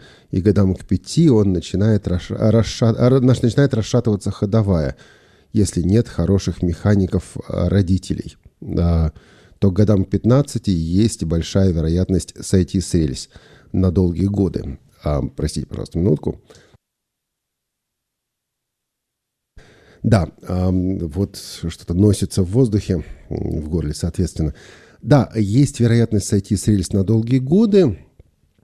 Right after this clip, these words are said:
Знаете, какая штука? Вот по поводу расшатывания поезда. Тут такая картиночка получается, что, а, вроде бы рождаемся, все нормально у нас, все хорошо,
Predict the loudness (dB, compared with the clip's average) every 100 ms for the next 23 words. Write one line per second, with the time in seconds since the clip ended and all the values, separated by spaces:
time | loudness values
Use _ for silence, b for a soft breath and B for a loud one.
0 | _ -8 -4 0 0 0 0 -2 0 -2
1 | 0 -4 -2 -2 0 2 2 0 2 0
2 | 2 0 0 0 2 2 0 -4 -10 b
3 | b b b b -4 0 0 2 0 4
4 | 4 2 0 -2 -2 -2 0 0 0 -4
5 | -8 -8 -18 _ 2 4 4 0 b b
6 | b b b b b b 0 4 4 4
7 | 2 -2 B B B B -6 0 2 4
8 | 2 2 2 0 0 2 2 0 -2 -4
9 | -4 -2 0 2 4 4 4 4 4 4
10 | 2 -2 -4 -6 -4 -2 -4 0 2 2